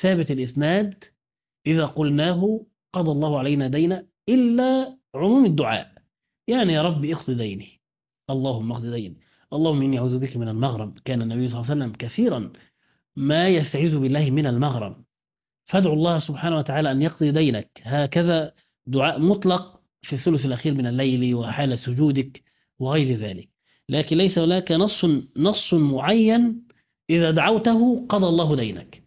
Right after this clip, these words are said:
إلا أن تكثر من الدعاء. يقول: هل، ما معنى اسم مزمل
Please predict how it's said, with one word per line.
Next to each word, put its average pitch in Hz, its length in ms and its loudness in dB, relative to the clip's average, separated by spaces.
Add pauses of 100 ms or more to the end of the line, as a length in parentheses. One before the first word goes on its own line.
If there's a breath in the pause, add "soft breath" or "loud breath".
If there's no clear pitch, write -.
(280)
إلا 240 300 4
أن 170 140 0
تكثر 185 640 0
من 147 120 2
الدعاء. 110 420 -4 (2000 loud breath)
يقول: 190 440 4
هل، 208 280 4
ما 226 160 4
معنى 220 320 4
اسم 180 340 2
مزمل 143 600 2